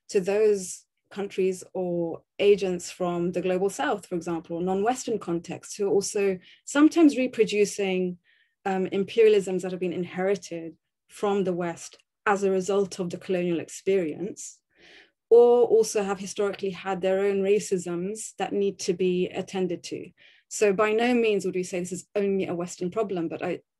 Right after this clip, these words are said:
I think we do need to recognize that at least over the past hundred, hundred and fifty years,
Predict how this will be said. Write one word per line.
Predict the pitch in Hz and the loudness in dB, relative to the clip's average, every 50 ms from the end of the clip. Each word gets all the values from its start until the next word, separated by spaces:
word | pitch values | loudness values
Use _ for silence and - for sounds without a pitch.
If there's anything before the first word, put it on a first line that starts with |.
| _ _ - | _ _ -14
I | 185 | -8
think | 175 214 - 185 | -6 -4 -2 -2
we | 208 196 | -2 -2
do | 180 240 240 | -2 0 0
need | 233 202 - | 0 0 -2
to | - 190 | -4 -6
recognize | 180 175 175 185 175 180 170 170 170 170 165 - | -6 -6 -6 -8 -8 -6 -6 -4 -4 -6 -6 -6
that | 180 160 160 - _ - _ _ _ _ _ - | -8 -8 -8 -10 _ -20 _ _ _ _ _ -6
at | 165 196 185 - | -4 -4 -2 0
least | 208 240 233 - - | 0 0 0 0 0
over | 214 196 196 | 0 2 2
the | 190 185 | 0 -2
past | - - 190 180 180 - - | -2 -2 -2 -2 -2 -4 -6
hundred, | - 190 190 175 180 185 185 180 170 - - _ _ _ _ _ _ _ _ _ _ - | -4 -2 -2 0 0 0 0 -2 -4 -6 -14 _ _ _ _ _ _ _ _ _ _ -8
hundred | 190 180 196 | -6 -4 -2
and | 196 180 | -2 -2
fifty | 214 208 - 208 | -2 -4 -4 -4
years, | 208 220 202 240 269 285 285 - | -4 -2 0 2 2 2 2 0